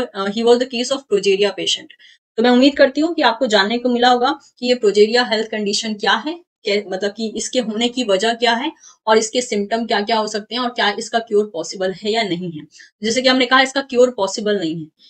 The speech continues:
इसका ultimately फिलहाल में, अ, यही result देखा गया है कि इस disease के साथ, अ, कोई भी इंसान जो है लंबे time तक जिंदा नहीं रह सकता है। And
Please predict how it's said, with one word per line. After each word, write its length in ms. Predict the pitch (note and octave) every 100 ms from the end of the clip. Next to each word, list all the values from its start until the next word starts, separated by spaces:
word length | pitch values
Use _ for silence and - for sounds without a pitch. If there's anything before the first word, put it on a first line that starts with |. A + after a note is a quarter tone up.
| _
इसका 180 | G3+ A3+
ultimately 520 | G#3+ G#3 B3 B3 C4
फिलहाल 320 | B3+ A3+ A3+ A#3+
में, 280 | B3+ C4+ - _ _ F#3+
अ, 120 | F#3+
यही 280 | G#3 A#3 B3+
result 320 | B3+ B3+ B3
देखा 240 | A3+ B3
गया 200 | A#3+ A#3+
है 120 | A#3+ A#3+
कि 160 | C4
इस 180 | A3 G#3+
disease 360 | A3 A3 A#3+ -
के 120 | A#3+
साथ, 260 | - A3 B3 -
अ, 360 | - F#3 F#3+ -
कोई 160 | A#3
भी 120 | A#3+ B3
इंसान 340 | A#3+ A#3 A3
जो 80 | A3
है 120 | B3+
लंबे 240 | G3+ G3
time 200 | G3+ G3
तक 100 | F#3+
जिंदा 360 | A3 F#3+ F3+ F#3
नहीं 220 | E3+ E3+
रह 80 | D#3
सकता 300 | - D#3 -
है। 100 | - _ - _ G3+
And 180 | G#3+